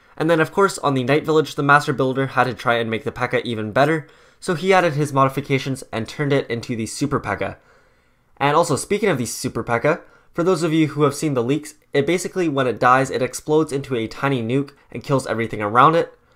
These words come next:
Uh, that's when it dies. And personally, I don't know any living troops that are able to do something that crazy. So that seems like something only a machine would be able to do, which is when they die, turn into a nuke. And since the Super pekka is just a better version of the pekka,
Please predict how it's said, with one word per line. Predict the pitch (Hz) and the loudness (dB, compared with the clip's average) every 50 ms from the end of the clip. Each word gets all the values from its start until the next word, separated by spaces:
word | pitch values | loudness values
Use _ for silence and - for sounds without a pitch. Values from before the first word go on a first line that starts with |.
| _ _ _ _ _ _ _ _ _ _ _ _ _ - | _ _ _ _ _ _ _ _ _ _ _ _ _ 0
Uh, | 107 113 | 2 4
that's | 117 120 117 - | 4 4 2 2
when | - 123 113 | 0 -2 -2
it | 98 98 | 0 4
dies. | - 123 131 131 127 127 - - - - - | 6 6 8 8 6 2 -2 -10 -20 -6 -4
And | - 156 151 | -4 0 4
personally, | 202 220 220 220 220 214 190 | 4 4 4 4 2 0 2
I | - 127 156 | 2 2 2
don't | 165 175 147 | 2 2 0
know | 156 151 139 - | 0 0 0 0
any | - 131 139 139 139 | -2 -2 -2 0 0
living | 131 123 123 135 139 151 151 135 | 0 2 2 2 2 2 0 -2
troops | - - 139 143 139 - | -2 -2 -4 -4 0 0
that | 165 123 | 0 0
are | 120 113 - | 0 0 0
able | 127 123 123 123 | -2 -2 -2 -6
to | - - | -8 -10
do | 110 104 123 113 | -8 -8 -6 -6
something | - - 110 104 123 117 113 - _ _ _ - | -6 -6 -8 -6 -8 -10 -10 -14 _ _ _ -8
that | 117 117 120 117 117 - | 2 6 6 6 6 4
crazy. | - - 120 110 104 92 95 92 95 - _ _ _ _ _ _ _ _ _ _ _ _ | 0 -2 -2 -2 -2 -2 -6 -10 -12 -14 _ _ _ _ _ _ _ _ _ _ _ _
So | - - 190 | -4 0 2
that | 196 190 - | 2 2 2
seems | - 233 214 196 | 0 0 0 0
like | 202 156 | -2 0
something | - - 156 - 170 - | 0 -2 -2 -2 -4 -2
only | - 131 131 127 | -2 0 0 0
a | 120 | 0
machine | 110 110 - - 160 151 | -2 -4 -4 -2 -2 0
would | 143 135 123 | 0 0 0
be | 135 | 0
able | 139 123 131 | 0 0 0
to | 127 - 139 | -4 -4 -2
do, | 120 135 139 139 139 - - _ _ | 0 2 2 0 -2 -6 -14 _ _
which | - 113 110 113 | -6 -6 -4 -4
is | 107 101 - - | -6 -6 -8 -4
when | 98 123 113 | -4 -2 0
they | 113 107 | 0 2
die, | 90 - 113 110 110 | 4 6 6 6 4
turn | 107 - - 120 | 2 -2 -6 -6
into | 113 101 - 110 | -6 -4 -2 -4
a | 101 98 | -4 -2
nuke. | 98 110 139 156 165 151 - - - - - - - - - - _ _ _ - | 0 2 2 2 2 0 -4 -12 -16 -20 -20 -20 -20 -20 -20 -20 _ _ _ -4
And | - 139 139 | -2 -2 -2
since | 139 196 196 - | -2 -4 -6 -4
the | - 185 151 | -2 -2 -2
Super | - - 185 165 170 151 | -2 -2 -4 -4 -4 -4
pekka | - 175 170 170 | -2 -2 -2 0
is | 170 - 139 135 | 0 -2 0 -2
just | - 139 139 - | -2 -2 -2 0
a | - 127 | -2 0
better | 104 - 127 139 135 | 0 2 2 2 4
version | 113 131 135 - 131 120 | 4 2 0 0 -2 -4
of | 107 | -4
the | 98 98 | -4 -6
pekka, | - - - 147 - 165 160 156 | -8 -4 -4 -2 0 0 -2 -4